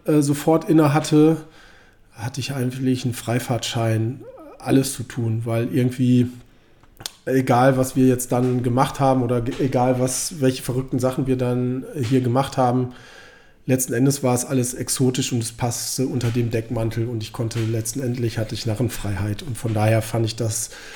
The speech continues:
äh, bis heute eigentlich sehr gut, in Bielefeld zu sein und nicht irg-, eben in Berlin, Köln, Hamburg, München,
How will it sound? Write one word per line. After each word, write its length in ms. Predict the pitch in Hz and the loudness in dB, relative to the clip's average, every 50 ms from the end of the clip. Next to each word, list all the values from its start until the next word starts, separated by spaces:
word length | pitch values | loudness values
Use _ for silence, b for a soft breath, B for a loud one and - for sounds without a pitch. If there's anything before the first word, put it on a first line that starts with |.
| B B B B B B _ - | B B B B B B _ -2
äh, 720 | 180 131 123 120 117 117 117 117 120 117 113 113 113 113 123 - - - - _ _ _ _ _ _ _ | 2 4 4 4 4 4 2 2 2 2 2 2 2 0 0 -4 -8 -12 -18 _ _ _ _ _ _ _
bis 560 | - 175 151 131 120 120 - 120 107 - - | -16 -14 -12 -10 -10 -8 -6 -6 -6 -4 -2
heute 320 | 117 117 131 131 - 131 107 | 0 0 0 2 0 0 0
eigentlich 280 | 117 117 107 - - | 0 -4 -4 -6 -6
sehr 160 | - 117 113 | -4 -2 -2
gut, 280 | 110 113 117 117 117 - | -2 -2 -2 -4 -4 -4
in 100 | - 107 | -4 -4
Bielefeld 380 | 110 120 131 127 - 107 101 - | -2 -2 -2 -2 -4 -6 -8 -6
zu 100 | - 110 | -6 -6
sein 240 | 104 107 104 104 104 | -4 -2 -2 -4 -4
und 100 | 110 143 | -4 -4
nicht 320 | 120 110 - - - - _ _ | -4 -4 -4 -8 -14 -18 _ _
irg-, 340 | - 107 104 104 113 - - - | -4 -2 -2 -2 -4 -8 -4 -2
eben 280 | 127 113 101 107 113 - | 0 2 2 0 -2 -2
in 300 | - 110 107 107 107 107 - | 0 0 0 0 0 -4 -4
Berlin, 480 | - 107 107 107 113 113 110 110 107 104 B B B B B B B B B B B _ - | -2 0 0 0 2 2 0 0 0 -2 B B B B B B B B B B B _ -6
Köln, 520 | - 120 113 110 107 107 110 104 101 - 113 | -2 2 2 2 2 2 2 0 -2 -2 -2
Hamburg, 400 | 113 110 104 104 101 98 - - | -2 -2 -2 -2 -4 -4 -2 0
München, 500 | 113 113 113 - - 107 107 104 104 | 0 0 0 0 -2 -4 -4 -4 -4